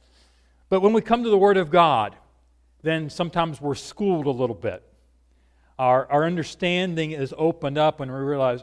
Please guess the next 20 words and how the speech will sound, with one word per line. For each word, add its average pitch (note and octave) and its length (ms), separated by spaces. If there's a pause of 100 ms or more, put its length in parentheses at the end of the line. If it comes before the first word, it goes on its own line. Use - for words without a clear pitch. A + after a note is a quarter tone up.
(120)
"Oh, G#3 420
God F3+ 420
really F3+ 360
is A3 440
king. C3 500 (520)
He F3+ 180
really F#3 480
is G#3 240
reigning. B2+ 540 (560)
It's E3 200
just F3+ 440
in E3+ 160
a D#3+ 80
greater F3+ 680
way C#3+ 580 (540)
than E3 320
what E3 200
I G3+ 320
was E3+ 240
imagining A2+ 800